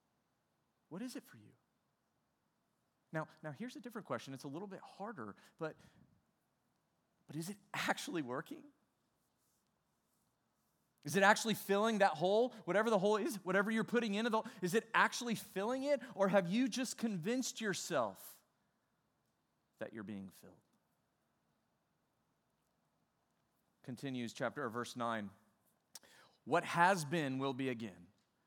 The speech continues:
What has been done will be done again. There is nothing new under the sun."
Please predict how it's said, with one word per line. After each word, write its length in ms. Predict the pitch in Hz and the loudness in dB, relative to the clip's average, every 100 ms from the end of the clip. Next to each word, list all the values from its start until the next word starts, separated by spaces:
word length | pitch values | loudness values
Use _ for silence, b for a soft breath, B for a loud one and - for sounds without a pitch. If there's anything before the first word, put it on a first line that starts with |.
| _ - | _ -4
What 140 | 147 | -2
has 120 | 147 | 0
been 160 | 165 160 | 0 2
done 320 | 175 180 185 | 6 6 4
will 80 | 165 | 2
be 140 | 160 | 2
done 240 | 156 151 147 | 2 2 0
again. 400 | 131 135 143 135 | -2 -2 -2 0
There 240 | 143 135 | 2 2
is 340 | 131 127 - b b b _ | 2 -2 -4 b b b _
nothing 520 | 131 165 170 185 170 | 4 4 6 2 0
new 200 | 160 160 | 2 4
under 180 | 147 131 | 4 0
the 80 | 123 | -4
sun." 340 | - 104 85 | -8 -14 -18